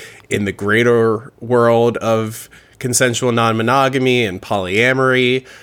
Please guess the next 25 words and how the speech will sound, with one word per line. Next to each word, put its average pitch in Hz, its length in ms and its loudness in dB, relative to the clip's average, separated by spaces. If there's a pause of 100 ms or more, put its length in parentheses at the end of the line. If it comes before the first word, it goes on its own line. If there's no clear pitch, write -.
(140)
there 113 300 0
does 107 340 -2
seem 117 300 0
to 113 180 -6
be 110 320 -2
some 107 340 -2
kind 104 220 -4
of 95 140 -8
movement 123 720 -2
there 120 500 2
with 104 440 -6
men 107 640 -2
sexual 107 540 -4
contact 110 800 -2 (480)
being 101 420 -4
more 120 240 0
permissible. 165 840 0 (360)
Um, 110 280 -6
but 117 160 -2
I'd 139 160 0
be 147 100 2
very 147 300 2
curious 123 520 0
because 113 360 -4
swingers 123 760 0